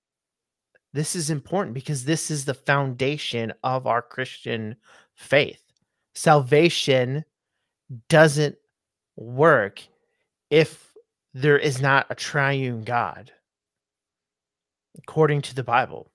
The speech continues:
the Father who sends the Son to die in our place, and that work is then applied to our hearts when we repent and trust in him, because we are sinners and we need this Savior.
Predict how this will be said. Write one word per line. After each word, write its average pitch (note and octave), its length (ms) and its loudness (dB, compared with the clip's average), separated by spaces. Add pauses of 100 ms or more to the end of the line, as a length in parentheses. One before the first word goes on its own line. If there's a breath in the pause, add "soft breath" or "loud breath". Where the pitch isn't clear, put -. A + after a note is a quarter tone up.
(140)
the B2 80 -14
Father D3 560 4
who C#3 120 -6
sends D3 400 -2
the B2 120 -10
Son B2 680 -2 (800)
to C#3 100 -8
die D3 340 4
in C#3+ 60 0
our B2 100 -2
place, C#3 580 -2
and C3+ 160 -6
that A#2+ 160 -4
work D3 280 0
is C3+ 120 -6
then C3 140 -4
applied C#3+ 420 0
to C#3 140 -4
our A2+ 100 -2
hearts C#3+ 500 0
when B2 160 -12
we C3+ 300 -8 (320 soft breath)
repent C#3+ 480 -4
and A#2+ 100 -8
trust - 400 -2
in G#2 80 -10
him, G#2+ 520 -6 (480)
because C3 240 -8
we C#3 100 -2
are A#2+ 60 -4
sinners A#2 640 -4
and B2 100 -8
we C3+ 140 -6
need C#3+ 360 -6
this A#2+ 180 -6
Savior. G2+ 640 -10